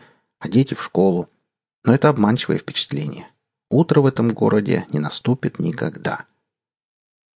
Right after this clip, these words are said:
Здание мэрии располагалось, естественно, в центре, совсем рядом с заводом. Градообразующее предприятие стояло монолитом, его не побеспокоило даже землетрясение.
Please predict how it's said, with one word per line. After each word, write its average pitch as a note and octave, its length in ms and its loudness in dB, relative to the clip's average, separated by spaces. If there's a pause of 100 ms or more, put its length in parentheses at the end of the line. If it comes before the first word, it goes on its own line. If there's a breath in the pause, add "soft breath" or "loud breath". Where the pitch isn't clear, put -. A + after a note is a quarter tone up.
(600)
Здание D3 400 4
мэрии E3 500 6
располагалось, G#2+ 720 0
естественно, - 560 2
в - 80 -12
центре, E2 540 0
совсем - 360 0
рядом G2+ 300 2
с F#2+ 60 -2
заводом. - 600 -4 (440)
Градообразующее G2 960 2
предприятие G2+ 640 2
стояло G2+ 380 2
монолитом, F#2+ 640 2 (320 loud breath)
его G#2+ 300 4
не C3 100 4
побеспокоило A2+ 720 2
даже A2 260 4
землетрясение. G#2+ 840 2